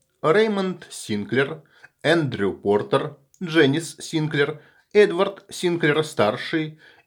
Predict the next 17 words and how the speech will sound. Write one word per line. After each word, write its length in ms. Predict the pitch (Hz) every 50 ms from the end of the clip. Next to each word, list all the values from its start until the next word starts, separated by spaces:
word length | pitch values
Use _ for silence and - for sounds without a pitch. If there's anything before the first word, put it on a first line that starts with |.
| _ _ -
Эдвард 420 | 196 214 202 214 226 226 220 -
Синклер 600 | - - 220 208 202 - 196 196 196 190 - - -
третий, 800 | - 143 127 107 101 101 - - - 165 185 196 208 - - - - _ _ _ _ _ -
Ганс 440 | 147 135 147 139 123 120 113 - -
Друкер, 600 | 113 117 110 104 104 104 - 147 165 185 185 - - _ -
Джордж 500 | 135 123 123 135 123 117 - - - - - -
Стивс, 600 | - - - - 110 107 - - - - - - _ _ _ _ _ _ _ -
Полина 540 | 208 196 190 175 143 131 127 127 - - -
Уртиель, 1120 | 131 123 117 117 131 - - - - 131 120 113 110 104 107 131 170 190 190 190 156 - - _ _ _ _ _ _ _
Бернет 600 | - 127 135 196 214 185 139 123 113 107 - - -
Петерфи, 760 | - 113 120 - 180 180 190 185 - - 214 214 214 - - _
Лоуренс 720 | 180 180 185 190 156 123 117 123 120 123 127 - - - -
Мухаммед 560 | 143 131 127 - 139 127 123 123 - - - -
Экс, 480 | - 151 - - - - - - - - _ -
Берта 540 | 131 120 123 120 110 117 110 - 107 98 98
Холл, 480 | - - 143 165 180 180 170 - - _ _ _ _ _ _ _
Мюриэль 600 | - 214 233 226 214 196 196 185 180 - - -